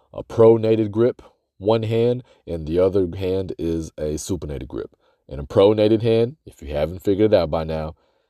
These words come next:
is just a fancy word for your palms facing down. So basically, pronated is the opposite of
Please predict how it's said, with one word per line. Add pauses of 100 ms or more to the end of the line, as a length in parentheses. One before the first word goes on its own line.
(100)
is
just
a
fancy
word
for
your
palms
facing
down. (360)
So
basically,
pronated
is
the
opposite (340)
of